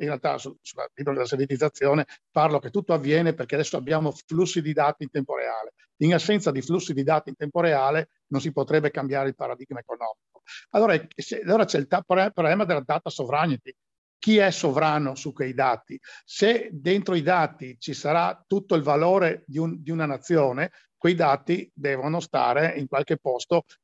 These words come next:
che è dentro quella nazione. Di conseguenza, eh, Gaia X è una risposta al fatto che i dati, non più che la potenza di calcolo, perché quello effettivamente è una commodity, il tema è i dati, perché dentro i cloud non ci sono soltanto i calcolatori,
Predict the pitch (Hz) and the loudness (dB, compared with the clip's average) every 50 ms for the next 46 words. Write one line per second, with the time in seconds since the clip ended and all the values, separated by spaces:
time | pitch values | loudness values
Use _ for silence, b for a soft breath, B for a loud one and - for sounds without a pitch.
0 | _ _ - 143 143 - - 147 139 143 151 - - 151 127 139 147 147 151 143 | _ _ -4 -2 -2 0 2 2 2 2 0 -2 -4 -2 0 2 2 2 2 0
1 | - 170 139 - 147 139 135 117 113 107 - - 196 202 170 139 120 120 - _ | -2 -2 -2 -2 -2 -4 -4 -4 -6 -6 0 2 4 4 4 2 0 -6 -12 _
2 | _ _ _ - 147 - 175 175 - 175 147 156 196 202 202 185 185 156 139 b | _ _ _ -14 -8 -6 -4 -2 0 0 0 0 -2 -4 -4 -6 -4 -4 -4 b
3 | b b _ _ - - 131 131 131 135 131 170 185 196 147 156 160 185 180 - | b b _ _ -6 -4 -2 -2 -2 0 0 2 4 4 2 2 0 -2 -4 -4
4 | - 156 147 147 143 160 143 - - - 165 185 - - 190 170 127 - 151 156 | -4 -4 -2 -2 -2 -4 -6 -6 -2 0 0 0 0 0 0 0 0 0 -2 -2
5 | - - 165 - - 160 151 - _ _ _ _ _ _ - 156 139 143 180 175 | -2 -2 -4 -4 -4 -4 -4 -6 _ _ _ _ _ _ -10 -6 -2 2 2 2
6 | 180 180 - - 180 170 170 - 151 160 151 - 202 - 185 160 147 - - 147 | 2 2 0 -2 -4 -4 -4 -4 -6 -6 -6 -6 -2 2 2 2 2 2 -2 -4
7 | - - 190 175 - 147 131 - _ - 160 160 160 - - 139 - - - - | -4 -4 -2 -2 -4 -6 -6 -4 _ 2 2 2 2 0 -4 -10 -12 -14 -12 -10
8 | - 139 - 156 170 180 175 - - _ _ _ - 139 - - 131 139 147 156 | -10 -4 0 2 4 4 4 2 0 _ _ _ -10 -6 -4 -2 0 2 2 2
9 | 180 165 - 156 147 131 - - 143 143 147 143 131 120 127 120 - _ _ _ | 2 2 0 0 0 -2 0 0 0 2 2 0 0 -2 -4 -10 -18 _ _ _
10 | _ _ _ _ _ _ - 135 - - 180 196 170 160 156 143 123 156 170 175 | _ _ _ _ _ _ -12 -6 -2 0 2 2 2 0 0 0 0 0 2 2
11 | 147 - _ _ - 131 - 117 - - 147 175 165 160 156 139 - 160 170 156 | 0 -2 _ _ -16 -16 -14 -14 -10 -8 -8 -6 -6 -6 -6 -2 0 2 2 2
12 | 143 139 - 139 135 127 - - - 170 170 - 147 131 - 151 147 139 143 - | 2 0 -4 -8 -14 -14 -14 -10 -8 -8 -6 -6 -6 -6 -4 -4 -4 -4 -4 -6
13 | 131 - 135 135 123 - - 143 131 127 - | -4 -2 0 -2 0 0 -2 -2 -2 -2 -4